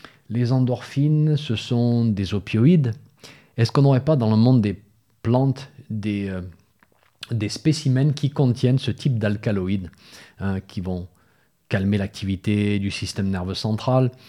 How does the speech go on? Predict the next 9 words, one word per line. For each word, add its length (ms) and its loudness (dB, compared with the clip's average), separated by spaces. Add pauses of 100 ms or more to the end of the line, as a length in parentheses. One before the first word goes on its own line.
(260)
et 280 0
qui 140 -10
sont 400 -4 (880)
inoffensives, 800 0
sans 260 0
accoutumance ? 720 -2 (480)
Eh 40 -10
ben 120 -4
si, 300 -4